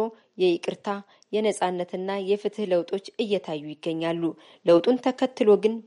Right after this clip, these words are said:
በጥቂት ግለሰቦች በአመዛኙ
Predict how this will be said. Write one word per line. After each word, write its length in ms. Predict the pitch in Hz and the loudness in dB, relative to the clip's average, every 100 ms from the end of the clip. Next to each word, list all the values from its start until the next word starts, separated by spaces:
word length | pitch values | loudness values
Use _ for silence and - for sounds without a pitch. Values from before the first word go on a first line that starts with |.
| _ | _
በጥቂት 480 | - 190 196 - 208 - 185 | -4 -2 0 0 -2 -8 2
ግለሰቦች 640 | 196 185 175 175 175 208 - | 4 4 2 2 2 0 -2
በአመዛኙ 640 | 165 165 185 175 180 185 | 0 2 0 2 2 4